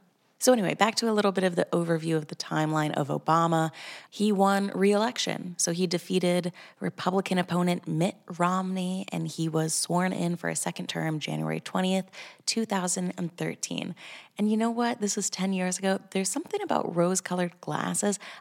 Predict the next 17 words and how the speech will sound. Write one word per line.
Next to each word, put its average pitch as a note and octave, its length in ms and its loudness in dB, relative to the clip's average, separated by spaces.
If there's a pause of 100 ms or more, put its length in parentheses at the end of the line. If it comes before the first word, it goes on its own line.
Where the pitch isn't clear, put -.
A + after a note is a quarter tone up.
(100)
I G#3 80 0
really A#3+ 320 0
feel A3 240 -6
like F#3 240 -2
at E3 220 -4
the A#3+ 80 -8
time, G3 640 -4
I E3+ 140 0
remember F#3+ 440 0
during E3+ 240 2
this E3 160 0
election, E3+ 420 0
everybody F3 380 0
was F#3 120 -2
like, F3+ 160 -2
"Mitt E3 440 -2
Romney F#3 600 0